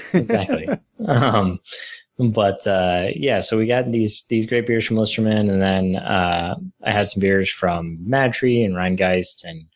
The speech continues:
Speaker 2: Urban Artifact, uh, had some on for a little bit. Um,
Speaker 1: Oh, I didn't get the Urban Artifact one.
Speaker 2: Yeah, that one, uh, was on Friday.
Speaker 1: Mm.
Speaker 2: Uh, it was, like, a tart wit.
Speaker 1: Oh, nice.
Speaker 2: Um,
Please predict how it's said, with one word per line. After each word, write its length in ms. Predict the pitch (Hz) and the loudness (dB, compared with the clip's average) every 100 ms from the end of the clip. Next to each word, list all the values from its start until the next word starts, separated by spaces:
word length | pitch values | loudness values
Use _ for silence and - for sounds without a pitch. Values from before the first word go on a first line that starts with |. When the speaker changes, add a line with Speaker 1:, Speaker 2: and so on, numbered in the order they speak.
| - - - | -20 -12 -2
Speaker 2:
Urban 260 | 110 107 | 0 2
Artifact, 720 | 95 98 - 101 101 98 - - - | 2 2 2 2 2 0 -6 -10 -2
uh, 520 | 104 85 82 82 82 - - - 113 | 0 0 -2 -4 -6 -12 -16 -10 -4
had 160 | 95 | -2
some 160 | 101 104 | -2 -2
on 220 | 104 95 | 0 0
for 100 | 95 | 0
a 80 | 98 | 2
little 160 | 95 92 | 2 2
bit. 300 | 95 92 92 - - | 2 0 0 -6 -12
Um, 400 | 107 87 82 80 82 | -8 -8 -10 -16 -6
Speaker 1:
Oh, 60 | 110 | 0
I 100 | 139 | 2
didn't 160 | 147 | 2
get 160 | 135 - | 2 2
the 80 | 110 | 2
Urban 220 | 101 95 | 2 0
Artifact 580 | 123 113 - 85 82 85 | -2 -2 -6 -8 -8 -12
one. 300 | 82 90 - _ _ _ _ _ _ - | -12 -12 -16 _ _ _ _ _ _ -6
Speaker 2:
Yeah, 260 | 110 101 | -2 0
that 160 | 107 113 | 0 0
one, 300 | 101 101 101 | 0 0 0
uh, 500 | 98 95 92 90 87 | 2 2 0 0 -2
was 200 | 104 98 | -4 0
on 260 | 95 92 90 | 2 0 -2
Friday. 720 | - - 90 87 85 82 82 | -6 -2 0 0 -2 -4 -6
Speaker 1:
Mm. 360 | 120 117 107 98 | -4 -4 -2 -2
Speaker 2:
Uh, 180 | 92 87 | 0 0
it 60 | |
was, 120 | 98 95 | 2 2
like, 120 | 90 | 0
a 60 | |
tart 320 | 85 - 92 - | 0 0 0 0
wit. 220 | 92 87 - _ - - - _ 113 | 0 0 -4 _ -20 -20 -20 _ -2
Speaker 1:
Oh, 220 | 185 113 | 0 2
nice. 440 | 101 90 82 80 | 2 0 0 -4
Speaker 2:
Um, 220 | 82 82 | -8 -10